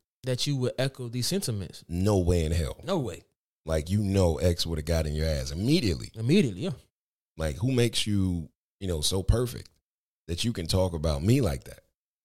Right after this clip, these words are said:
Speaker 2: Man, it was
Speaker 1: To a
Speaker 2: crazy.
Speaker 1: wall, man,
Speaker 2: It was
Speaker 1: bro.
Speaker 2: crazy, man. Listen, we gotta talk about this too, man. We gotta talk about U F C.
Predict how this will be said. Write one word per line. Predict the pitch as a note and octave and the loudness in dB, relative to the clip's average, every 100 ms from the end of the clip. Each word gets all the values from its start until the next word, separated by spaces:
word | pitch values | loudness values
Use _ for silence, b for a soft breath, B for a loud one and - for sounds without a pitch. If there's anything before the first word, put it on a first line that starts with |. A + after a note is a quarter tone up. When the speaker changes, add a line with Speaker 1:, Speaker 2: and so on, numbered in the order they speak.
| _ _ _ _ _ | _ _ _ _ _
Speaker 2:
Man, | F2+ F2+ | -4 -2
it | G2+ | 0
was | G#2 | -2
Speaker 1:
To | G#2+ | -2
a | |
Speaker 2:
crazy. | F2+ D2 C#2 | -2 -4 -6
Speaker 1:
wall, | C3 G2 F2 | -8 -10 -12
man, | F2+ - | -18 -18
Speaker 2:
It | - | -10
was | A#2 - | -6 -4
Speaker 1:
bro. | - | -2
Speaker 2:
crazy, | E2 D2 C#2 | -2 -2 -6
man. | D#2 E2+ | -6 -4
Listen, | C3+ A#2+ - _ _ _ _ _ _ - | -2 -2 -4 _ _ _ _ _ _ -12
we | D#3 | -6
gotta | D3 | -4
talk | B2 C#3 B2+ | 0 0 0
about | A2+ G#2 | 0 -2
this | F#2 G#2+ | -2 -2
too, | - A2 | 0 -2
man. | D#2+ C#2 C#2 - _ _ _ _ _ _ - | -2 -4 -8 -14 _ _ _ _ _ _ -12
We | A#2 | -6
gotta | C#3 B2 | -4 -2
talk | - A2 F#2+ | 0 2 2
about | E2 E2 D#2 D2+ _ _ _ - | 0 0 0 -2 _ _ _ -10
U | E2 A#2 D3 | 0 0 2
F | G#2 A2 | 0 0
C. | - G#2+ G2 | 0 0 -2